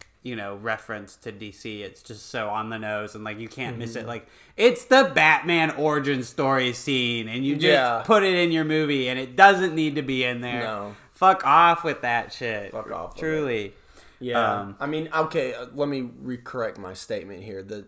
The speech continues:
Speaker 2: Jack Nicholson Joker character, besides him killing Bat-, I never liked that part either. That's not at all. I'm talking about, um,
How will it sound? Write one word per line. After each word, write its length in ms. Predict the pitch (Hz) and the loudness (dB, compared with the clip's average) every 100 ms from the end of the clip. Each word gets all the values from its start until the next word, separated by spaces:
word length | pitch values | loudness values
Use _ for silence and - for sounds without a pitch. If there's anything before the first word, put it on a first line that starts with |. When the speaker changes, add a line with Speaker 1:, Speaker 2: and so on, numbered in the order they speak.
| 139 | -12
Speaker 2:
Jack 320 | 127 151 147 151 | 0 2 2 -2
Nicholson 680 | 135 127 - 127 113 110 104 120 | -4 -8 -8 -8 -8 -10 -14 -12
Joker 380 | 123 123 120 117 | -6 -6 -6 -10
character, 380 | 127 117 - | -8 -8 -8
besides 680 | 110 120 - 143 139 127 120 | -10 -6 2 4 4 2 -4
him 240 | 131 120 117 | -6 -8 -10
killing 300 | - 139 120 | -8 -6 -4
Bat-, 160 | 117 113 | -4 -2
I 80 | 131 | -2
never 320 | 135 127 120 | -2 -4 -4
liked 300 | 113 107 - | -4 -6 -6
that 340 | 113 101 - - | -8 -8 -12 -10
part 300 | 113 107 107 | -6 -6 -8
either. 240 | 110 101 | -12 -10
That's 360 | 107 104 - - _ | -10 -10 -12 -16 _
not 500 | 110 113 107 104 - | -14 -10 -8 -10 -8
at 80 | 113 | -6
all. 180 | 107 107 | -4 -6
I'm 100 | 120 | -4
talking 260 | 127 117 | -6 -6
about, 380 | 107 104 101 - - - _ _ _ _ _ - | -6 -6 -6 -10 -20 -20 _ _ _ _ _ -18
um, 640 | 62 60 - - 117 120 | -14 -12 -14 -14 -18 -20